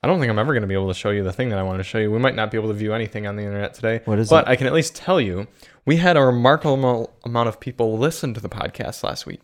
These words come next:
Speaker 1: like, fifty in one day.
Speaker 2: Wow.
Speaker 1: Like, not from the
Speaker 2: Thanks,
Speaker 1: channel.
Speaker 2: everyone.
Speaker 1: Uh, and our highest day before on, on the podcasting, like, on Apple Podcasts or anything, has been, like, sixteen. And it, like, a huge spike. So something, we must have gotten promoted somewhere.
Speaker 2: Getting closer to having assistants, Charlie.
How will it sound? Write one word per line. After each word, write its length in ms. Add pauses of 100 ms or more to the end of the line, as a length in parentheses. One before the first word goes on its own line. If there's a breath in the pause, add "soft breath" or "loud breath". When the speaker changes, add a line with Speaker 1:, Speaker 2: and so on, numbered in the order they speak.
Speaker 1:
like, 160
fifty 440
in 120
one 160
day. 240 (400)
Speaker 2:
Wow. 400
Speaker 1:
Like, 160
not 200
from 120
the 80
Speaker 2:
Thanks, 80
Speaker 1:
channel. 260
Speaker 2:
everyone. 460 (480)
Speaker 1:
Uh, 240
and 100
our 140
highest 320
day 80
before 420
on, 260
on 160
the 60
podcasting, 680
like, 340
on 140
Apple 180
Podcasts 360
or 40
anything, 180
has 140
been, 160
like, 120
sixteen. 440 (920)
And 100
it, 100
like, 280
a 40
huge 340
spike. 320
So 140
something, 500
we 80
must 220
have 60
gotten 220
promoted 400
somewhere. 380 (120)
Speaker 2:
Getting 200
closer 360
to 80
having 360
assistants, 560
Charlie. 380